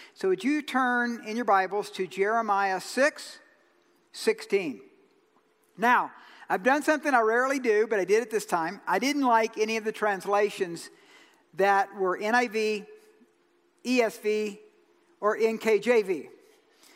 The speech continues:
And that would be the New International Version, New English Version, and New King James Version.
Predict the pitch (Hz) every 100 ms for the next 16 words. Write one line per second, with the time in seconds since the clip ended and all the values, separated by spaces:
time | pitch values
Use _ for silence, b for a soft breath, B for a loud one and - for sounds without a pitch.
0 | b b b - 160 170 202 202 190 196
1 | 185 190 185 165 165 190 202 196 170 160
2 | 170 160 156 165 180 160 170 302 254 -
3 | 190 170 165 180 165 170 165 190 165 185
4 | 208 143 156 139 180